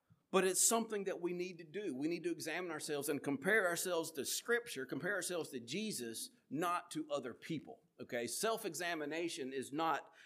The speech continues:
a comparison with others. Where we compare ourselves, uh, to others, we're, we're just,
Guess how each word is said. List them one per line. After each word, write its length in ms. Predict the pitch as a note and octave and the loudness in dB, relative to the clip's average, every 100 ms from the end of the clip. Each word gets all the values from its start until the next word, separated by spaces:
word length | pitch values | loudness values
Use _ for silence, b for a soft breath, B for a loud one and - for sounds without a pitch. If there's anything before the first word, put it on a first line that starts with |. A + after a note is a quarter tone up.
| B B | B B
a 160 | C3 C3 | 0 0
comparison 1040 | - C3+ G2 - F#3 D#3+ - - A#2 A#2 | 2 0 0 -4 -4 -2 -4 -4 -4 -4
with 180 | A2+ - - | -6 -8 -6
others. 540 | C3+ E2+ C#2 - - _ _ _ _ _ _ _ _ _ _ b b b b b | -6 -6 -10 -8 -8 _ _ _ _ _ _ _ _ _ _ b b b b b
Where 180 | C#3 D3+ | 4 6
we 220 | F3 F3+ | 6 4
compare 640 | - - D3 - G3+ G3+ | -2 0 0 2 4 6
ourselves, 760 | D#3+ C#3+ E3+ D3+ D3 D3+ C3 - | 4 2 2 2 4 2 2 2
uh, 200 | B2+ B2 B2 | 2 2 2
to 140 | D#3 - | 0 4
others, 480 | C3+ B2+ A2+ A2+ D3+ | 2 2 -2 -4 -6
we're, 320 | C#3 C#3 D3+ | -4 -4 0
we're 180 | C#3+ B2+ | 0 0
just, 360 | C3 C3+ - | 0 -2 -2